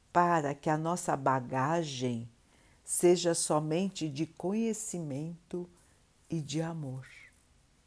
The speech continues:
Os outros sentimentos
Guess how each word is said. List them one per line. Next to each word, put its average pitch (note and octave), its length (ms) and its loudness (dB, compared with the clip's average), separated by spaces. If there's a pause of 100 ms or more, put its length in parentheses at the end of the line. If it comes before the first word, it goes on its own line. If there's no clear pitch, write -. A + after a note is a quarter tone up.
(2500)
Os F#3 440 6
outros F3+ 480 6
sentimentos D3+ 1300 -2